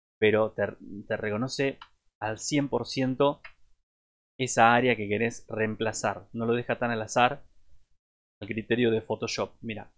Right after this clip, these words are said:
acá este área de acá, Alt, clic ahí, pincho ahí y tengo tal cual la tonalidad, la luminosidad. Para mí es totalmente perfecto y siempre en, este, en esta capita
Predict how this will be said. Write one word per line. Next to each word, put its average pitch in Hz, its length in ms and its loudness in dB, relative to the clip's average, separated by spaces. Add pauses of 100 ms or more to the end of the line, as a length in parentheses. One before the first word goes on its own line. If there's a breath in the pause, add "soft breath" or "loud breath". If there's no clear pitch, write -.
acá 110 240 -14
este - 260 -8
área 127 240 -2
de 147 80 2
acá, 180 300 2
Alt, 156 240 2 (580)
clic 175 320 0
ahí, 165 340 -2 (640)
pincho 165 300 -2
ahí 160 320 0 (840)
y - 120 -18
tengo 131 220 -4
tal 113 140 -6
cual 139 220 2
la 139 140 0
tonalidad, 117 680 -2 (180)
la 143 160 6
luminosidad. 117 640 0
Para 104 180 -2
mí 123 180 0
es - 180 -8
totalmente 117 600 -6
perfecto 151 520 -4
y 165 140 -10
siempre 180 680 0
en, 151 180 0
este, 139 520 -2 (360)
en 131 80 -2
esta 135 200 0
capita 147 540 0